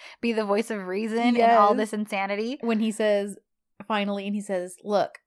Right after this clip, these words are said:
Speaker 2: I get fighting for love, but I don't understand lovers fighting each other. You're both crazy."
Speaker 1: Yep.
Speaker 2: And it's like, clap,
Speaker 1: Amen.
Speaker 2: applause. Amen, Osman.
Speaker 1: Hallelujah,
Speaker 2: Mm-hmm.
Speaker 1: Osman. Yeah. He is absolutely right.
Speaker 2: And then she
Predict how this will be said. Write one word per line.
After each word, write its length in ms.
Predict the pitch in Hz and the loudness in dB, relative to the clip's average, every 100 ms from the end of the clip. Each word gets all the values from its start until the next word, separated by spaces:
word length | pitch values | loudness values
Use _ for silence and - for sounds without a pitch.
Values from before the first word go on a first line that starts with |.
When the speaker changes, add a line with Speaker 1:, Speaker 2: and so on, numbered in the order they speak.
| _ _ | _ _
Speaker 2:
I 200 | 202 247 | 0 2
get 380 | 247 214 240 - | 2 2 2 0
fighting 420 | - 214 196 175 | -2 0 0 -4
for 320 | - 147 170 | -8 -4 -2
love, 460 | 202 233 262 302 - _ | 0 2 2 2 -4 _
but 160 | 196 | -2
I 120 | 185 180 | -2 -2
don't 400 | 160 185 233 - | 0 2 2 0
understand 580 | 208 196 - 180 175 - | -4 -4 -6 -6 -6 -8
lovers 460 | 190 185 175 180 - | -6 -2 0 -2 -2
fighting 300 | 180 170 165 | -4 -4 -8
each 200 | 160 - | -12 -12
other. 320 | 156 - - _ | -10 -10 -12 _
You're 200 | 185 185 | -4 -2
both 280 | 170 170 170 | 2 0 -2
crazy." 400 | - 156 - - | -8 -14 -14 -14
Speaker 1:
Yep. 300 | 208 233 262 - | 0 4 4 2
Speaker 2:
And 100 | 180 | -10
it's 140 | 170 | -6
like, 300 | 180 170 - _ - | -6 -6 -10 _ -4
clap, 320 | 208 190 - _ _ - | 0 0 0 _ _ -2
Speaker 1:
Amen. 480 | 233 247 208 190 196 | 2 6 8 8 6
Speaker 2:
applause. 180 | 185 180 - | 0 -10 -10
Amen, 380 | 208 208 202 185 | -4 -2 0 0
Osman. 120 | 147 | 4
Speaker 1:
Hallelujah, 580 | 247 233 233 233 214 202 | 6 6 4 0 -2 -2
Speaker 2:
Mm-hmm. 160 | 185 196 208 202 | -2 -2 -4 -2
Speaker 1:
Osman. 240 | 196 180 180 | -4 -4 -14
Yeah. 300 | - 185 175 190 _ _ _ _ _ | -10 -6 -6 -10 _ _ _ _ _
He 320 | - 208 190 | -12 -6 -6
is 100 | 180 | -4
absolutely 440 | 180 185 - 202 196 | -4 -6 -6 -6 -6
right. 300 | 175 165 - | -6 -8 -4
Speaker 2:
And 220 | 220 208 | -2 0
then 160 | 208 202 | 0 -2
she 540 | - 233 220 220 - | -4 -8 -6 -8 -10